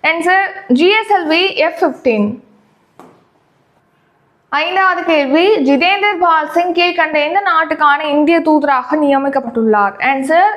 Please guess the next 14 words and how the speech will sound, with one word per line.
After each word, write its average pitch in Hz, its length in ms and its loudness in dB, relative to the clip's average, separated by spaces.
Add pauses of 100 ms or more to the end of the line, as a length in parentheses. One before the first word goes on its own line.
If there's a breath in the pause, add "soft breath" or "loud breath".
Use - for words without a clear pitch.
இஸ்ரேல். 240 600 0 (1040)
ஆறாவது 381 540 0
கேள்வி, 370 720 0
கூட்டுறவுத்துறைக்கென 415 1160 0
தனி 330 280 -2
அமைச்சகம் 330 520 0
எந்த 320 260 0
ஆண்டு 320 380 0
ஏற்படுத்தப்பட்டது? 254 880 -2 (100)
ஆன்சர் 294 400 0
ரெண்டாயிரத்தி 359 420 -2
இருபத்தி 330 380 0
ஓராம் 285 280 0
ஆண்டு. 208 520 -2